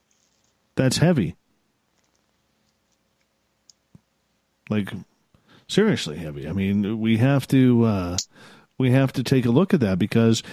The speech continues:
if that are, is true, as we got about twenty-five seconds here before we go to break, that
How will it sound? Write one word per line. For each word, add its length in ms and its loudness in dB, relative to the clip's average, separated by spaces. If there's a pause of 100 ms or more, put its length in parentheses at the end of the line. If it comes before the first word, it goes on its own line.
(220)
if 220 4
that 300 2
are, 180 0 (100)
is 240 0
true, 400 0
as 160 -2
we 80 0
got 120 2
about 260 -4
twenty-five 520 -2
seconds 440 0
here 80 -4
before 300 -4
we 100 -4
go 100 -6
to 80 -8
break, 380 0 (580)
that 480 2